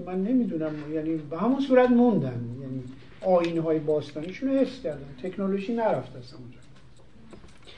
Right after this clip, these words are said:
این دی-، دیدار من مال چهل سال پیشه که الان نمی‌دونم تو این چهل سال چه اتفاقی افتاده. چهل سال پیش هند خیلی هنوز با چیزا، با این ریکشا میکشا راه می‌رفتن.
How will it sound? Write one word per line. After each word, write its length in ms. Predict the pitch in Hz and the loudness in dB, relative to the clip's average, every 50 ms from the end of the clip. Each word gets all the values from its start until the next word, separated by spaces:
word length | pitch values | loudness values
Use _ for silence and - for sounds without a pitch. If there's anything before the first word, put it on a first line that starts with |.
| - - - - - - - | -18 -20 -18 -20 -20 -14 0
این 180 | 226 240 269 269 247 208 190 196 185 180 180 180 170 | 4 4 4 4 2 0 0 -6 -10 -12 -12 -10 -6
دی-، 200 | 190 190 170 165 165 | -6 -4 -4 -2 0
دیدار 520 | 185 185 185 165 185 185 180 175 180 180 | 2 2 6 8 10 10 10 10 8 4
من 280 | 180 190 208 247 262 262 | 4 2 2 4 4 4
مال 240 | 262 262 262 269 | 4 4 2 0
چهل 260 | 262 - 247 269 269 277 | 2 4 4 4 4 4
سال 320 | - 269 269 254 254 - | -2 2 2 2 2 2
پیشه 500 | 277 - 262 320 330 - - 170 147 120 120 - - - - - - - - - - - - - - - - - - | 0 2 4 4 4 4 2 0 0 0 0 -6 -12 -16 -16 -18 -20 -20 -20 -20 -20 -20 -20 -20 -20 -20 -20 -20 -12
که 260 | - 160 - 170 165 | -10 -8 -4 -2 0
الان 420 | 156 147 165 202 247 254 226 196 175 | 2 4 4 4 6 4 2 2 2
نمی‌دونم 640 | 185 196 226 262 262 349 370 - 190 185 180 160 147 - | 2 4 6 4 4 4 4 6 6 6 6 4 0 -4
تو 100 | - - | -4 -4
این 120 | 156 156 | -4 -4
چهل 280 | - - - 165 147 131 | -4 -2 -2 -2 -2 -2
سال 240 | 117 - 156 147 135 | -4 -4 -4 -4 -4
چه 160 | - - 185 | -8 -6 -6
اتفاقی 580 | 165 151 - - 139 - 160 151 147 147 156 | -6 -6 -6 -10 -10 -6 -6 -6 -6 -6 -8
افتاده. 440 | 151 143 - - 151 139 135 135 131 - - - - - - - - - - - - - | -10 -10 -10 -10 -10 -8 -8 -10 -12 -12 -16 -20 -20 -20 -20 -20 -20 -20 -20 -20 -20 -16
چهل 300 | - - 180 190 185 175 | -2 6 6 6 6 6
سال 320 | - - 190 180 175 180 | 4 2 4 4 4 2
پیش 300 | 170 180 208 262 - - | 0 0 -2 -2 -2 0
هند 280 | 214 240 294 302 320 311 | 0 0 4 4 4 4
خیلی 400 | - - 294 339 349 359 330 302 | 2 0 -4 -2 0 2 4 4
هنوز 340 | 262 247 254 262 269 254 214 | 6 6 4 4 4 4 6
با 280 | 220 214 208 196 175 | 8 8 8 8 6
چیزا، 340 | - - - 196 190 196 254 | 2 -2 -4 -4 4 4 4
با 220 | 262 240 220 202 202 | 4 6 4 2 2
این 160 | 208 233 233 | 2 -2 0
ریکشا 420 | 202 190 190 185 - - 185 175 | 0 0 0 -2 0 0 0 0
میکشا 360 | 175 175 165 165 - 233 262 | 0 -4 -6 -4 -2 0 0
راه 240 | 302 320 285 254 226 | 2 2 2 0 0
می‌رفتن. 440 | 214 196 190 165 - - - 156 147 | 0 0 -2 -2 -2 -4 -8 -8 -8